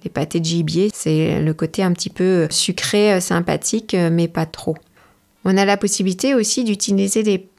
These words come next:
prunelles à l'apéro, en remplaçant les olives. Donc on va les utiliser en faisant une saumure qui va supprimer naturellement la âpreté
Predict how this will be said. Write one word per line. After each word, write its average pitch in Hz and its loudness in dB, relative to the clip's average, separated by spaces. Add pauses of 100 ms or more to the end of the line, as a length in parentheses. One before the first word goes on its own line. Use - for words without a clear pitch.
(140)
prunelles 208 2
à 175 2
l'apéro, 196 0 (260)
en 170 2
remplaçant 226 2
les 196 2 (160)
olives. 175 0
Donc 160 -2
on 170 0
va 160 2 (120)
les 170 0
utiliser 175 0
en 185 4
faisant 190 2
une 170 4
saumure 180 2
qui - -4
va 190 4
supprimer 208 2
naturellement 190 2
la 170 4
âpreté 170 -2